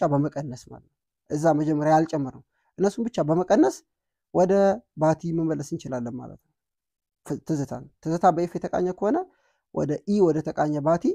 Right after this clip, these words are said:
ሁለት ክር ብቻ በመንካት የመጀመሪያዋንና፣ እ፣ አራተኛዋን ክር፣ እ፣ በመንካት ቀየርን ማለት ነው።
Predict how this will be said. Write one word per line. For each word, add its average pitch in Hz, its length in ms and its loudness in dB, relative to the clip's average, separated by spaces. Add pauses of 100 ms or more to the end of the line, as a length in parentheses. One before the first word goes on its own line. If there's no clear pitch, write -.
(120)
ሁለት 196 280 -2
ክር 156 200 -10
ብቻ 123 260 -10
በመንካት - 420 -18 (420)
የመጀመሪያዋንና፣ 147 720 -2 (800)
እ፣ 135 100 -6 (200)
አራተኛዋን 135 580 -2
ክር፣ - 200 2 (540)
እ፣ 131 80 -2 (320)
በመንካት 147 480 4 (1700)
ቀየርን 147 580 -2
ማለት - 260 -16
ነው። - 120 -20